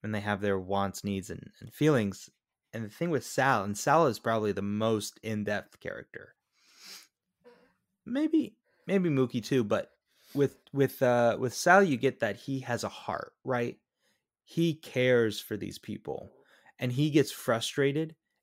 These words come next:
and he gets, you know, bogged down with all the shit that's brought in there sometimes,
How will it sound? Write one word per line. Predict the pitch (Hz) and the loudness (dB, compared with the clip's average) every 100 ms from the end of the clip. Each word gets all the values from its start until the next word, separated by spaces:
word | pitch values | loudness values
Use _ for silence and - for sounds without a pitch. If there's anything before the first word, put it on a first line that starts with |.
| - | -6
and | 120 | -4
he | 101 110 110 104 - | -4 -2 -4 -4 0
gets, | 110 98 - - - - | 0 0 -6 -12 -14 -8
you | 123 | -8
know, | 90 - _ | -6 -10 _
bogged | 123 120 117 107 | 0 2 2 0
down | 107 107 110 | 0 0 0
with | 101 | -2
all | 95 104 | -2 -4
the | - | -6
shit | - - 120 - | -6 0 0 0
that's | 113 - | -4 -2
brought | 127 110 104 | 0 2 2
in | 104 | -2
there | 113 120 | -4 -4
sometimes, | 147 143 156 156 180 - | -6 -4 -2 0 -2 -6